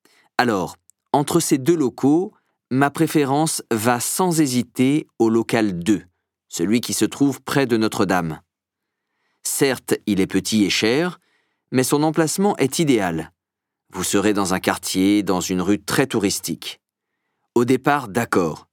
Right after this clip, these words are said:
vous devrez beaucoup investir, mais c'est un investissement qui deviendra vite rentable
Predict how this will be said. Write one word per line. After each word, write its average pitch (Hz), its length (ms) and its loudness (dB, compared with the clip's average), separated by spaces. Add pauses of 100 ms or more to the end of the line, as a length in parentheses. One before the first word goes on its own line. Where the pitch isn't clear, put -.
vous 98 140 0
devrez 110 300 2
beaucoup 107 380 0
investir, 90 640 -2 (300)
mais 95 140 0
c'est 110 220 0
un 107 100 2
investissement 110 600 0
qui 110 140 -2
deviendra 107 460 0
vite 98 220 -2
rentable 87 560 -2